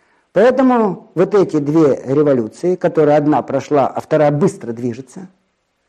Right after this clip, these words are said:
современное общество, современные аналитики, которые, ну, грубо говоря, не являются чаще всего политиками, они отвели на это мало времени, примерно лет пятнадцать. Это для с-,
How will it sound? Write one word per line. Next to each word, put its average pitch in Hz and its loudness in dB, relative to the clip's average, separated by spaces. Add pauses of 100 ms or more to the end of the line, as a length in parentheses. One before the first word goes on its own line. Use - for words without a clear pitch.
(800)
современное 226 4
общество, 185 -2
современные 175 0
аналитики, 147 0 (340)
которые, 175 2
ну, 175 -2
грубо 156 0
говоря, 160 2 (140)
не 156 4
являются 143 0 (260)
чаще 143 -2
всего 139 -2
политиками, 147 -2
они 226 0
отвели 147 0
на 143 0
это 151 -4
мало 127 0
времени, 101 -4 (180)
примерно 156 0
лет 131 -4
пятнадцать. - -14 (1600)
Это 180 0
для 147 0
с-, - -14